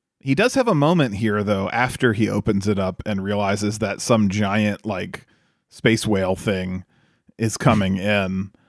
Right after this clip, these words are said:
uh, that, that there is enough, um, enough of a threat here that he goes, "What have I done?" <laughs>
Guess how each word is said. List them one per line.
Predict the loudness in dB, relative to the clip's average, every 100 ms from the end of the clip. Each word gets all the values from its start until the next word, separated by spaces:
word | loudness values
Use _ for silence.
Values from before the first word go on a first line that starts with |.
| _ _ _
uh, | 0 2 2 -2
that, | -4 0 2 2 -2 -10 _ _ _ _ -18 -14 -14 -16 0
that | 0 2
there | 4 4
is | 4 4
enough, | 4 6 6 4 0 -10 -14 _ _ _ _ _
um, | 2 4 4 2 -2 -6 -8 _ _ _ _ _ _ _ _ _
enough | 0 2 2
of | 2
a | 2
threat | 4 6 6 4
here | 4 4 4 2
that | 0 -2
he | -2
goes, | 2 2 2 -6 -20 _
"What | -6 -4
have | -2
I | -2
done?" | 2 4 6 6
<laughs> | 2